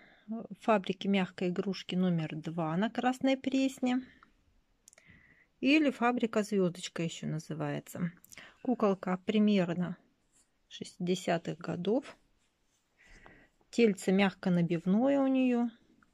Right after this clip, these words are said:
набито ватой, конечности из, э,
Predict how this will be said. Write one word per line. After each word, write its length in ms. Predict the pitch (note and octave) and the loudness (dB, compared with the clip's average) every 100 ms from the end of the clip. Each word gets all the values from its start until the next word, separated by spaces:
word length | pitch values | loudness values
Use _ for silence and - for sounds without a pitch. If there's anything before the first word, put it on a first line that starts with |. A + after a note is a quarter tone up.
| _ - _ _ _ - | _ -20 _ _ _ 2
набито 480 | G3+ G3 F#3+ F3+ D#3+ | 4 4 2 0 2
ватой, 560 | F3+ D#3+ - A#3 C#4+ - _ _ - - - _ _ | 2 2 2 0 0 -6 _ _ -20 -20 -20 _ _
конечности 760 | - F#3+ A#3 C4+ G#3 F#3+ - F#3 | 0 2 2 0 -2 -2 -2 -2
из, 500 | F3 G3 A3 A3+ - | 0 0 -2 -2 -2
э, 320 | F#3+ F#3 F3+ | 2 2 0